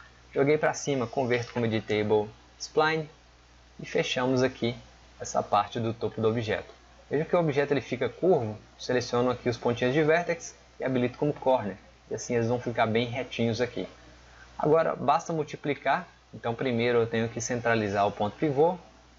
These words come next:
em seguida executo a minha ferramenta Array. Array eu vou determinar a quantidade de cópias, então aqui nós temos que trabalhar uma quantidade maior de cópias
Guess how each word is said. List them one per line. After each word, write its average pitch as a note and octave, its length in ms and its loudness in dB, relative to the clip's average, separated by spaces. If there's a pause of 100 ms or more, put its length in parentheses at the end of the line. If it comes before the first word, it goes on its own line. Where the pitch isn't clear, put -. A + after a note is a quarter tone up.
(280)
em D#3 100 2
seguida B2+ 640 2
executo A#2+ 500 0
a A2+ 40 2
minha A2 160 2
ferramenta A2 560 -2 (100)
Array. D#3 380 2 (760)
Array C3+ 460 4
eu A#2+ 100 -6
vou B2 140 0
determinar A#2 560 2
a A#2+ 60 2
quantidade A#2+ 580 0
de A#2+ 120 -4
cópias, C3 680 0
então A2+ 200 -4
aqui A2+ 180 -4
nós A#2 160 0
temos A2+ 240 0
que A#2 100 -2
trabalhar G#2 460 2
uma G#2 100 -2
quantidade G2+ 520 -2
maior A#2+ 420 2
de G#2+ 100 -2
cópias A#2 480 -2